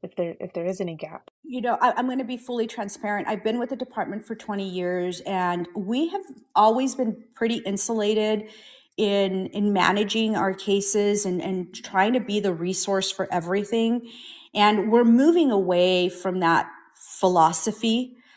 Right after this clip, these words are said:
Speaker 2: um, as part of, of this transformative work that we're doing with the Annie E. Casey Foundation, because we do realize that at the end of the day, these young men and women who have made poor choices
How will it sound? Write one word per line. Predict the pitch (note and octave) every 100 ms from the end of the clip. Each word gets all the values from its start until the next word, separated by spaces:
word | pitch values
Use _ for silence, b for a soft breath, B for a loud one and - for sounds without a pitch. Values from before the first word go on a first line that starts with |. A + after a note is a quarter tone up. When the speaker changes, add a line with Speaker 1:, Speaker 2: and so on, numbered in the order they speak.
| B
Speaker 2:
um, | - F#3+ F3+ F3
as | F3 G3 G3
part | - G#3 G3
of, | F#3+ F3+
of | F3 E3+
this | F#3+ F#3+
transformative | - F3+ - F#3+ F#3 F3+
work | E3 F3 F3
that | F3 -
we're | F#3+
doing | E3+ F3+ F3+
with | F3
the | E3+ -
Annie | E3+ E3+
E. | E3
Casey | E3 E3+ E3 - E3
Foundation, | E3 E3 E3 D#3+ - F3
because | E3+ G3 G3+ F#3
we | A#3+ C4
do | A#3+ A3+
realize | F#3+ G3 F3 E3+ F3
that | F#3+
at | F#3 F#3
the | G3
end | - G#3+
of | C4
the | C4
day, | G#3+ F#3 F3 E3+ E3+ B B B B -
these | G#3+ G#3
young | G#3 F#3+ G3+
men | G3 G3
and | G#3
women | G3 F3 F3 E3+ F3
who | F3+
have | G3
made | F#3 G3 A#3
poor | - F3+
choices | E3+ E3+ E3 D#3+ D#3+ D#3+ E3